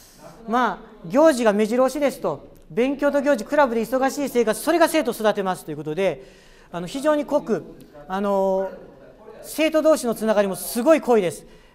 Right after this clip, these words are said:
卒業して大学生になっても、さ-、社会人になってもずっとつながってます。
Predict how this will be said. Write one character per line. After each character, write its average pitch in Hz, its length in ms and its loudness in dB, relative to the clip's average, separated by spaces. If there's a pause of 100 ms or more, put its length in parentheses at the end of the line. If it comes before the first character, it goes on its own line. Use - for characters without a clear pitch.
(220)
卒 247 280 -8
業 285 140 4
し - 20 -4
て 269 80 -2
大 233 220 6
学 285 120 4
生 240 200 -2
に 220 40 0
な 226 80 2
っ 220 60 -6
て 220 80 -4
も、 202 80 -2
さ-、 233 160 -10
社 226 160 -4
会 285 180 2
人 247 120 -2
に 233 40 0
な 226 80 4
っ 226 60 -12
て - 80 -6
も 180 80 -6
ず 165 140 -4
っ - 40 -2
と 269 140 0
つ 226 100 -2
な 214 100 2
が 190 60 2
っ 185 40 -10
て 180 100 -6
ま 147 140 -6
す。 - 180 -18